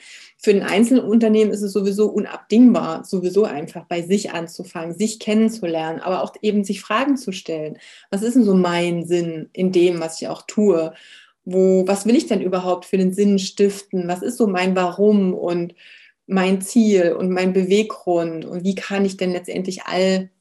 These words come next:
das auch, ja, sinnvoll befriedigen in dem Sinne, um einfach auch wirklich Spaß und Freude an meiner Arbeit zu haben?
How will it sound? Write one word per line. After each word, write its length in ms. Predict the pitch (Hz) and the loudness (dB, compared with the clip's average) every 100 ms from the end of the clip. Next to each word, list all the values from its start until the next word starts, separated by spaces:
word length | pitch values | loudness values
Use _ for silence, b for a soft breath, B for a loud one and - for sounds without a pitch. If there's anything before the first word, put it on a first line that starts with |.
| - | -6
das 260 | 190 208 - | -4 -4 -6
auch, 520 | 160 170 170 170 - _ _ _ - | -4 -2 -4 -8 -18 _ _ _ -8
ja, 160 | 185 | -6
sinnvoll 800 | 185 - 240 311 320 - 190 185 | -4 2 4 4 2 0 2 2
befriedigen 720 | 185 185 - 247 262 208 170 170 | 0 -4 -4 2 2 2 -4 -6
in 140 | 170 | -6
dem 200 | 165 185 | -4 -4
Sinne, 400 | 185 175 185 185 _ | -4 -6 -6 -8 _
um 160 | - 202 | -6 -6
einfach 340 | 185 196 190 | -4 -6 -6
auch 140 | 190 - | -8 -8
wirklich 400 | 196 247 - 247 | -2 0 0 -2
Spaß 340 | - 175 226 | -2 -4 -4
und 120 | 226 196 | -4 -6
Freude 320 | - 208 208 | -2 0 0
an 100 | 190 | -2
meiner 300 | 185 180 - | -4 -4 -6
Arbeit 260 | 214 160 | -6 -6
zu 160 | - 165 | -10 -16
haben? 380 | 151 147 - | -14 -12 -14